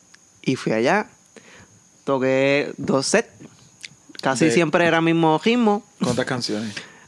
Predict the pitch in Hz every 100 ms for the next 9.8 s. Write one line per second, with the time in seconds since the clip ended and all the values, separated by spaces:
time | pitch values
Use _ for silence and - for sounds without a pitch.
0 | - 143 175 147 - 117 123 120 117 117
1 | - 107 - 139 _ - 120 107 98 95
2 | - 147 135 123 131 135 160 170 135 151
3 | 143 127 120 120 - 120 - 101 95 120
4 | 110 107 - - _ _ _ _ _ -
5 | - - - - - - 139 127 156 190
6 | 208 143 123 135 113 - _ 175 196 180
7 | 131 131 127 190 196 165 139 135 196 202
8 | 165 139 131 135 135 131 - 131 131 151
9 | 131 131 117 - 156 143 127